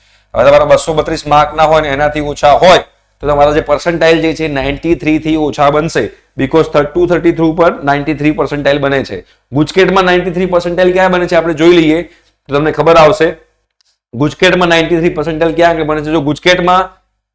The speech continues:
બહુ જ કોમ્પિટિશન છે. ગુજકેટમાં નાઇન્ટી એઇટ માર્ક્સ પર નાઇન્ટી સેવન પર્સન્ટાઇલ છે. બરોબર છે? એટલે તમે જોઈ શકો છો કોમ્પિટિશન બહુ જ છે. નાઇન્ટી સિક્સ માર્ક્સ,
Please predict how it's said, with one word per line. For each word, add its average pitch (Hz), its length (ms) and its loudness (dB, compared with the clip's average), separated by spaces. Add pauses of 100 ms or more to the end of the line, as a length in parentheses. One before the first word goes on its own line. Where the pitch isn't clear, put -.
(140)
બહુ 190 160 4
જ 190 60 -2
કોમ્પિટિશન 175 540 2
છે. 131 140 -6
ગુજકેટમાં 175 720 -2
નાઇન્ટી 165 400 0
એઇટ 196 160 4
માર્ક્સ 190 280 0
પર 202 120 -2
નાઇન્ટી 180 280 -2
સેવન 180 220 0
પર્સન્ટાઇલ 165 520 0
છે. 110 260 -10 (380)
બરોબર 180 320 2
છે? 190 100 0
એટલે 180 140 0
તમે 175 200 0
જોઈ 165 220 2
શકો 180 280 -2
છો 185 380 -2 (100)
કોમ્પિટિશન 160 540 -4
બહુ 170 160 4
જ 180 60 -8
છે. 190 320 -4 (460)
નાઇન્ટી 185 480 2
સિક્સ - 360 -4
માર્ક્સ, 185 380 -2